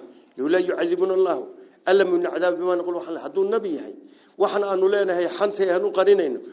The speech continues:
ما لنا عذاب. ألا وحلي هذا الكبر حكور سيء. حسبهم. وحكفلا جهنم وكفلا. لو جمع القبة.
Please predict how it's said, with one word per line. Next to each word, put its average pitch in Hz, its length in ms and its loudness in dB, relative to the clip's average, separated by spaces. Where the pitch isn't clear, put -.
ما 196 160 2
لنا 202 240 0
عذاب. 185 420 -8
ألا 196 140 0
وحلي 190 360 2
هذا 196 180 2
الكبر 180 300 -6
حكور 190 320 -6
سيء. 190 400 0
حسبهم. 160 480 -2
وحكفلا 165 960 2
جهنم 165 300 2
وكفلا. 151 440 -4
لو 185 220 8
جمع 190 320 2
القبة. 135 340 -2